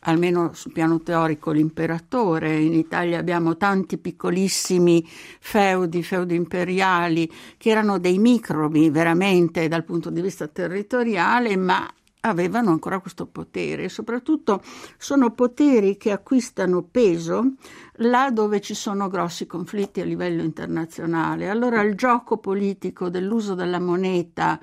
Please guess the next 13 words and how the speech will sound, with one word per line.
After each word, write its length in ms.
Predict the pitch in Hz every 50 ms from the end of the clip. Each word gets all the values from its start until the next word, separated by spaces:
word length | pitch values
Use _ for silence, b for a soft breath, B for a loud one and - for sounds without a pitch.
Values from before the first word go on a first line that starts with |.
| B B B B B _
forte, 560 | - - 233 214 202 190 180 165 - 180 -
pseudo 420 | - - - 233 226 208 190 190 175
forte 580 | - - 190 175 175 170 165 - - - 185
o 40 | 175
della 220 | 170 170 165 170
moneta 440 | 170 170 165 165 156 151 - - 156
debole, 600 | 147 151 196 196 196 185 170 175 170 165 160 160
della 200 | 160 226 220 165
moneta 460 | 175 180 180 190 190 180 - 190 175
corta 500 | - - - 240 226 202 190 - - 170
che 120 | 160 180 165
poteva 580 | - - 151 - - 165 165 165 160 156 147 -
usare 600 | - 170 165 180 185 180 185 180 175 175 165 165